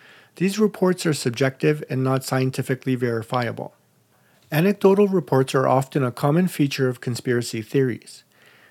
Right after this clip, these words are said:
These reports are typically personal accounts or stories from individuals who claim to have experienced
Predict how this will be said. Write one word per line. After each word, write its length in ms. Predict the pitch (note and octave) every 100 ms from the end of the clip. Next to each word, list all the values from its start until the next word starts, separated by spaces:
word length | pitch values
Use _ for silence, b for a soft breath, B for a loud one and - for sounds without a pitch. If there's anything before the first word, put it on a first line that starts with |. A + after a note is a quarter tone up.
| b
These 240 | - G3 F#3+
reports 420 | G3+ - F#3 -
are 80 | C3+
typically 480 | - C#3 C#3+ D#3 D3+
personal 540 | - C#3+ F#3+ F#3+ F#3
accounts 400 | F3 B2 B2 -
or 120 | C3+ B2
stories 440 | - D#3 E3 E3
from 200 | - D3
individuals 720 | C#3+ C3 C3 B2 A#2 A#2 A#2 -
who 100 | C#3
claim 300 | C#3 D#3+ F3+
to 100 | F#3
have 160 | F#3 E3+
experienced 600 | D3+ - C3+ C3 B2+